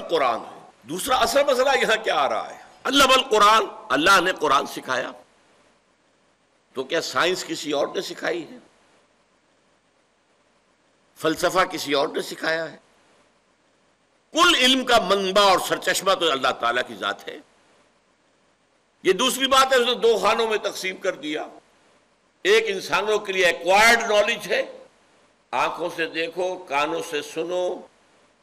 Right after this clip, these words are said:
یہ sense ڈیٹا feed کر دو اپنے دماغ کے کمپیوٹر میں، یہ پروسیس کرے گا، نتیجہ نکالے گا، اسے میموری کے سپرد کر دو۔ پھر اور دیکھو، اور سنو، چکھو، سونگھو،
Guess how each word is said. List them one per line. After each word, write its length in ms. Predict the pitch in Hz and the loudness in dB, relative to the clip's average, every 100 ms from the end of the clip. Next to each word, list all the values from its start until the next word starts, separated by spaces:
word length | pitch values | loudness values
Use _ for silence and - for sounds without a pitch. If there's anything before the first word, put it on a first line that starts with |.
| _ _ | _ _
یہ 140 | 123 147 | -6 -6
sense 420 | - 160 175 - | -2 -2 -2 -2
ڈیٹا 540 | 147 165 165 180 180 - | -2 0 2 2 2 0
feed 460 | - 156 185 175 | -8 -6 -6 -4
کر 180 | 175 170 | -4 -4
دو 260 | - 180 160 | -2 -2 -2
اپنے 260 | - 170 | -4 -6
دماغ 400 | 143 143 143 165 160 | -6 -4 0 0 0
کے 60 | - - | -6 -6
کمپیوٹر 500 | 147 143 156 175 175 | -6 -4 -4 -2 -2
میں، 260 | 180 180 139 _ _ _ _ _ _ _ | -2 -6 -8 _ _ _ _ _ _ _
یہ 120 | 139 | -8
پروسیس 560 | - 147 175 - 180 - | -6 -2 -4 -2 -8 -4
کرے 260 | 180 180 180 | -2 0 0
گا، 120 | 180 | 0
نتیجہ 380 | 156 151 170 165 | 0 -4 0 0
نکالے 520 | 143 127 135 139 139 | 0 -2 0 0 0
گا، 260 | 135 - - | -2 -4 -8
اسے 240 | 139 160 | -8 -4
میموری 460 | 139 143 156 170 170 | -2 0 2 2 2
کے 140 | 165 | -2
سپرد 320 | 131 131 135 | -6 -8 -12
کر 100 | - | -12
دو۔ 180 | 107 - - _ _ _ _ _ _ _ _ _ _ _ _ _ _ _ _ _ _ | -14 -16 -20 _ _ _ _ _ _ _ _ _ _ _ _ _ _ _ _ _ _
پھر 120 | 123 | -4
اور 300 | 135 160 185 | 2 2 2
دیکھو، 540 | 165 175 170 170 175 160 | 2 -2 -2 -4 -2 0
اور 180 | 165 170 | 0 -2
سنو، 440 | 160 175 180 180 - - _ _ _ | -6 -6 -6 -6 -8 -18 _ _ _
چکھو، 600 | - 175 - - 175 180 | -2 -2 -2 -2 0 0
سونگھو، 840 | 175 170 175 175 160 165 175 165 | -4 -6 -4 -4 -2 -2 -2 -6